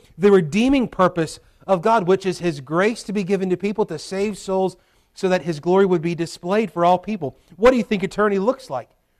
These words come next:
It is a, a city of grace. It is a city of glory where his glory is shown throughout all of the new heavens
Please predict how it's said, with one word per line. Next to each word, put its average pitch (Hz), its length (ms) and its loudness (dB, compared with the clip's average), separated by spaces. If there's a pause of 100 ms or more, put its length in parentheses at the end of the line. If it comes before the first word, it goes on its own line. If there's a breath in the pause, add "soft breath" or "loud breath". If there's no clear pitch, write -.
(300)
It 196 100 0
is 202 160 -2
a, 196 160 4
a 170 120 -8
city 254 400 0
of 160 100 0
grace. 147 500 -6 (380)
It 202 140 2
is 185 180 2
a 156 260 -2 (220)
city 240 460 -2
of 165 160 -2
glory 170 500 2 (240 soft breath)
where 190 140 4
his 190 160 0
glory 220 360 6
is 180 140 0
shown 208 380 2 (200)
throughout 175 240 2
all 202 560 2 (140)
of 165 80 -6
the 160 80 0
new 180 140 4
heavens 160 440 -2